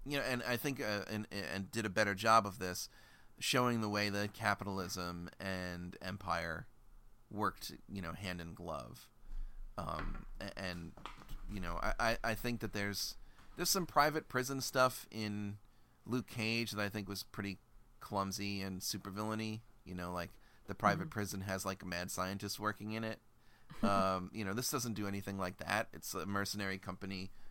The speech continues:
Speaker 1: run by a guy who was doing bad shit when he was in the military, and he's doing bad shit now that he's out of the military. Uh, but now he can make a lot
Speaker 2: Yeah.
Speaker 1: more money doing it.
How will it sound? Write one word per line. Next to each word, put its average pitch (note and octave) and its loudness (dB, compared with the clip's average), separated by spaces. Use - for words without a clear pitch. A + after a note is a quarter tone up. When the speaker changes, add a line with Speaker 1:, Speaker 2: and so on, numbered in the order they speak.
Speaker 1:
run F2+ -2
by F2 -2
a - -4
guy F2+ 0
who G2 -6
was F2+ -6
doing F#2+ -4
bad F#2 0
shit F#2 -2
when F#2+ -4
he F2+ -2
was F2+ -6
in F#2 -4
the G#2 0
military, G2 2
and A2 0
he's G#2+ -2
doing A2+ -2
bad A2+ 4
shit A#2+ -2
now A2+ 0
that A#2 0
he's B2 -2
out C3+ 4
of G2 0
the E2+ -4
military. E2+ -6
Uh, F2 2
but E2+ -6
now G2 -2
he G2 -2
can G2+ -2
make G2+ 0
a G#2+ 2
lot A2 6
Speaker 2:
Yeah. A2+ -2
Speaker 1:
more A2 4
money A#2 2
doing E2+ -6
it. D#2 -10